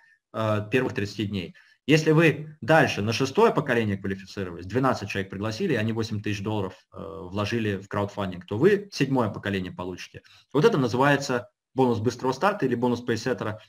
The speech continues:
Но самое интересное, это если вы, э,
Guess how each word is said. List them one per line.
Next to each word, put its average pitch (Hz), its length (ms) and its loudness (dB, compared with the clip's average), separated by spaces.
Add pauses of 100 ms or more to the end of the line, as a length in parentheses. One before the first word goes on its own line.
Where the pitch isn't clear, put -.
(140)
Но - 580 6 (580)
самое 185 400 8
интересное, 151 420 4
это 113 100 0
если 175 300 4
вы, 151 320 6 (360)
э, 127 300 6